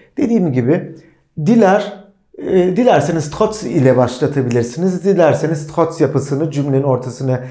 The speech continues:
getirebilirsiniz. Her ikisi de doğru bir anlatım, e, oluyor arkadaşlar. Bir sonraki örneğimize bakalım. Ne diyor? "Es gab eine Unwetterwarnung."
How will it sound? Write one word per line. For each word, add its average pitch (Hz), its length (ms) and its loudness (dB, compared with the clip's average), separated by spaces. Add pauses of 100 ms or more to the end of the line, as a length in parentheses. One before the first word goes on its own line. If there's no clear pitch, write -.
(200)
getirebilirsiniz. 147 920 0 (160)
Her 196 200 0
ikisi - 360 -8
de 170 340 0
doğru 139 360 4
bir 147 280 -2
anlatım, 127 600 -6 (260)
e, - 240 -6
oluyor 117 420 2
arkadaşlar. - 680 -10 (360)
Bir 254 80 4
sonraki 208 480 2
örneğimize 151 580 2
bakalım. 143 420 -2
Ne 170 140 0
diyor? 135 360 0 (260)
"Es 208 180 0
gab 226 460 0
eine 214 400 -2 (220)
Unwetterwarnung." 151 1160 2